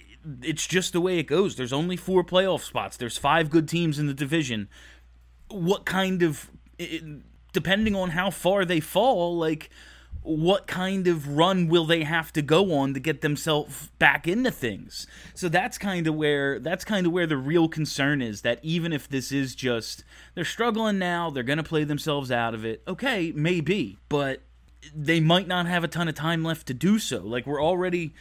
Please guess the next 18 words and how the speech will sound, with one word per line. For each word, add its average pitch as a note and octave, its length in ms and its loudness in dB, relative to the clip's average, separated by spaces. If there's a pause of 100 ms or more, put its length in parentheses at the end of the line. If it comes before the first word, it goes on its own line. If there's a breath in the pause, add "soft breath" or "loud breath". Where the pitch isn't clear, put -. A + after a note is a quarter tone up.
(260 loud breath)
almost F3 320 2
fifty F#3+ 320 0
percent E3+ 380 -2
of D#3 60 -2
the D#3 60 2
way E3 160 2
through D#3+ 280 -4
the B2+ 80 -6
season, C#3+ 520 -4
you A#2 100 -2
know? C#3 220 -2
We're C#3 280 0
at, G#2 60 -8
like, B2+ 180 -6
forty-five D3+ 540 -4
percent D#3+ 360 -6
or D3 40 -6
something. G2 420 -10